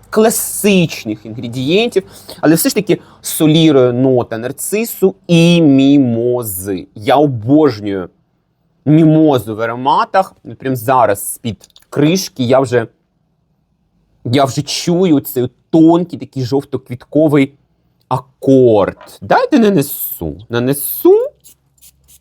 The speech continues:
Тому що я ще не наносила ніякий аромат. Це, ну, це жінка з дев'яностих. Це жінка з дев'яностих,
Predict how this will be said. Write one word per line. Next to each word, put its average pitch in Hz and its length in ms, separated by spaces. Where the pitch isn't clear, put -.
Тому 110 120
що - 140
я 110 80
ще 113 220
не 117 100
наносила 110 580
ніякий 101 640
аромат. 127 680
Це, 233 340
ну, 285 140
це 285 180
жінка 175 560
з 131 40
дев'яностих. 98 840
Це 139 120
жінка 143 360
з 120 60
дев'яностих, 160 760